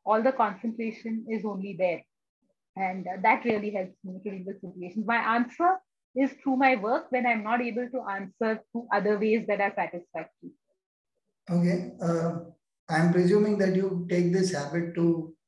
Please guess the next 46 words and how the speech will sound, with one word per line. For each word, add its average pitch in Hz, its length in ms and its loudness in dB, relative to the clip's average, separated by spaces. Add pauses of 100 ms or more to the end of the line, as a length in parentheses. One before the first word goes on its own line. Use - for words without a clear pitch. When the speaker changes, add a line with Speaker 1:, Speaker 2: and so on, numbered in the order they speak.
Speaker 2:
this 175 320 -4
question 170 420 0
that 170 140 6
I 165 100 4
had 165 80 2
asked, 160 260 -2
suppose 175 280 0
the 175 120 0
plant 175 320 0
is 170 140 2
not 170 220 0
working. 160 340 -4
So 165 100 -6
you'll 165 180 0
be 175 80 0
just 190 240 0
being 208 220 -2
patient 185 400 -2
and 175 180 2
saying, 175 240 -2
"Let 170 200 2
us 175 180 0
see." 160 280 -4 (680)
There 170 140 2
is 170 120 4
a 175 80 4
sense 170 340 0
of 170 220 2
pause 165 300 0
you 165 120 0
try 156 180 -2 (100)
and 143 120 -6
give. 139 220 -6 (680)
I 185 140 2
want 196 260 4
to, 233 100 4 (300)
uh, 170 400 4 (240)
just 170 240 -4
go 190 180 4
a 180 180 6
little 214 640 0 (280)
deeper 175 640 2
in 170 140 -2
a 160 60 -2
more, 165 340 2 (260)
uh, 156 360 -6